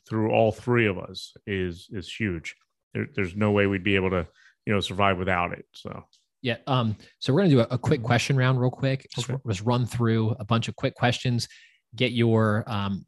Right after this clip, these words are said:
Speaker 2: you know, initial response that, that comes to mind for these.
Speaker 1: Mm-hmm.
Speaker 2: They're kind of both business related and a couple other, like, personal development type things. But, um, what, what is the coolest thing that you've seen lately? It can be in your business or anything.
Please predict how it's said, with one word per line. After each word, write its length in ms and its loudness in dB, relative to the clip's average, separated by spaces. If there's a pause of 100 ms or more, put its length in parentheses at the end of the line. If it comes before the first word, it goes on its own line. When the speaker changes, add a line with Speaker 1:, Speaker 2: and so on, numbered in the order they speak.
Speaker 2:
you 140 -2
know, 80 -2
initial 300 2
response 480 0
that, 100 -6
that 160 -6
comes 220 -4
to 100 -4
mind 260 -2
for 80 -4
these. 320 0 (260)
Speaker 1:
Mm-hmm. 120 -12
Speaker 2:
They're 140 2
kind 200 2
of 140 -2
both 260 4
business 340 0
related 360 0
and 160 2
a 60 0
couple 280 -2
other, 240 -2
like, 160 -6
personal 360 -4
development 540 -10
type 180 -4
things. 360 -10
But, 140 -2
um, 260 -6 (560)
what, 200 4
what 100 2
is 80 0
the 80 2
coolest 600 4
thing 260 0
that 100 -4
you've 200 -6
seen 260 -2
lately? 440 -12 (320)
It 60 -6
can 120 0
be 220 0
in 140 0
your 160 8
business 480 6
or 260 -4 (140)
anything. 420 -2